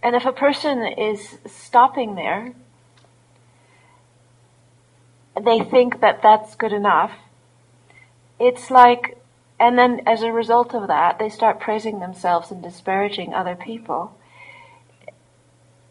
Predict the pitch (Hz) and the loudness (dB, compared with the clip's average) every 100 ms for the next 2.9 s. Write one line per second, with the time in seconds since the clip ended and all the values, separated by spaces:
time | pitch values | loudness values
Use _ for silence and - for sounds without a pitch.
0 | _ _ _ - - - - - - _ | _ _ _ -16 -14 -14 -16 -18 -20 _
1 | _ _ _ _ _ - - 240 226 254 | _ _ _ _ _ -18 -14 -14 -14 -8
2 | 277 247 - - 208 254 240 226 | -8 -8 -16 -14 0 2 2 0